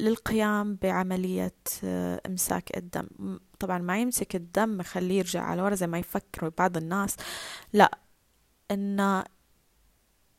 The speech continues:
يصير الدم في داخل الكوب ولا يرجع لورا، لأنه مستحيل،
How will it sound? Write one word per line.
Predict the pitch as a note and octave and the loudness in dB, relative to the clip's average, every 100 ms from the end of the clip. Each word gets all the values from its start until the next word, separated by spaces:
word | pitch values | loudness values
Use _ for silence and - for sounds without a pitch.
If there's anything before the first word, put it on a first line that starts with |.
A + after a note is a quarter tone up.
| _ | _
يصير | G3+ - B3 C#4 - | 2 4 6 4 4
الدم | G#3+ F#3 F#3 A3 A3+ G#3+ _ _ | -2 0 2 4 2 -4 _ _
في | - - | -8 -2
داخل | G3 G#3 G#3 - - G3+ - | 4 6 6 2 2 2 2
الكوب | F#3+ F3+ - G#3 D#3+ E3+ - - - - - - _ - | -2 -2 2 2 2 -2 -16 -20 -20 -20 -20 -20 _ 6
ولا | G3 A#3+ B3 | 10 12 12
يرجع | G3+ F#3 F3 | 10 6 4
لورا، | E3+ E3+ E3 - | 2 0 -2 -2
لأنه | F3+ - F#3+ F#3 | -2 -2 -2 -4
مستحيل، | F#3 - - F#3+ - G#3+ A#3 A#3+ G#3+ | -2 -4 0 0 0 -2 0 2 2